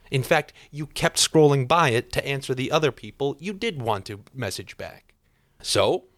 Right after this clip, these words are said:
when something like that happens to me, I obviously, I want to know the answer. I have that type of inquisitive mind. So what do I do?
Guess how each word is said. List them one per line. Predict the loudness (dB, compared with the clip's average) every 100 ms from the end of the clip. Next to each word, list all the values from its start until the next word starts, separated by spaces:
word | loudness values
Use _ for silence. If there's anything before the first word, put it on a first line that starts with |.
| _
when | -4
something | 0 0 2
like | 0 2
that | 2 2
happens | 0 -2 -2 -2
to | 0
me, | 0 0
I | -2 0
obviously, | 0 0 -2 -4 -6 -2
I | 2
want | 4 4
to |
know | 4
the | 2 2
answer. | 0 0 -8 -16 _ _ _ _ _ _ _ -6
I | -4
have | 0 2 2
that | 2 2
type | 0 -2
of | -6
inquisitive | -8 -6 -4 -2 -2 -2
mind. | -2 -4 -8
So | -6
what | 0 4
do | 6
I | 4
do? | 4 0